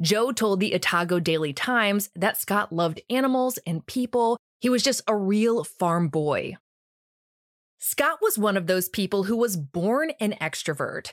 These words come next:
He was outgoing and perpetually social, so it's no surprise that he was never short on friends. A friend he became particularly close with as a teenager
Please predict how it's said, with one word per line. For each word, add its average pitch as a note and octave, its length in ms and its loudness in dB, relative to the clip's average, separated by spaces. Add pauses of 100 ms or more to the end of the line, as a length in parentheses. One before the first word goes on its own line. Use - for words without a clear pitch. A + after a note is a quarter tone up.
He A3 120 -2
was G3+ 240 0
outgoing B3+ 640 0
and A#3 180 -2
perpetually C4 1000 -2
social, - 720 -2 (140)
so G3+ 180 2
it's G3 200 0
no G3 260 2
surprise E3 600 0
that G#3 140 0
he B3 100 -2
was A#3+ 180 0
never F3+ 500 0
short G#3+ 380 -2
on E3+ 160 -2
friends. D3 640 -4 (180)
A A3 120 0
friend A3+ 240 2
he A#3 160 -2
became G#3 380 -2
particularly A3 840 -2
close D#3 400 -2
with D#3+ 220 -2
as E3 180 -2
a E3+ 60 0
teenager F3+ 680 0